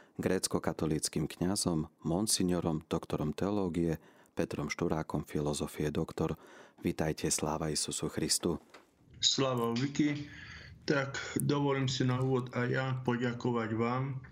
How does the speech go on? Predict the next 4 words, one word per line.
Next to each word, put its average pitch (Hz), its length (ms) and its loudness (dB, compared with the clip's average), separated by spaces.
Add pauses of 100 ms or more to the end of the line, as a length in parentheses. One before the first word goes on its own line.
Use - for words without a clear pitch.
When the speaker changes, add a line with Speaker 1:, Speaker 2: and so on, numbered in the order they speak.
(420)
Speaker 2:
za 120 560 2
možnosť 131 880 0 (320)
vystúpiť 131 800 0
dnes 139 480 0